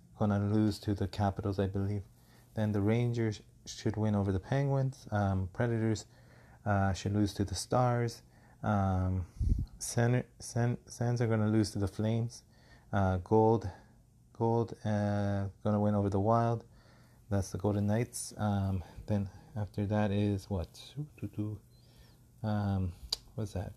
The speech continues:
Oh, look at that. Coyotes gonna lose to the Avalanchers for sure. Um,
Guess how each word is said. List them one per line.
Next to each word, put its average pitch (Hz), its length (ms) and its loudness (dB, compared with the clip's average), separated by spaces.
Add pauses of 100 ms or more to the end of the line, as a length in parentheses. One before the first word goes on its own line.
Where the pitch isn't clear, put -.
(360)
Oh, 143 160 4
look 131 180 -2
at 110 60 -2
that. 104 200 -2 (340)
Coyotes 123 560 0 (800)
gonna 110 160 2
lose 107 240 2
to - 100 -2
the 101 220 0 (180)
Avalanchers 107 640 0
for 101 140 -4
sure. 110 400 -2 (540)
Um, 92 440 0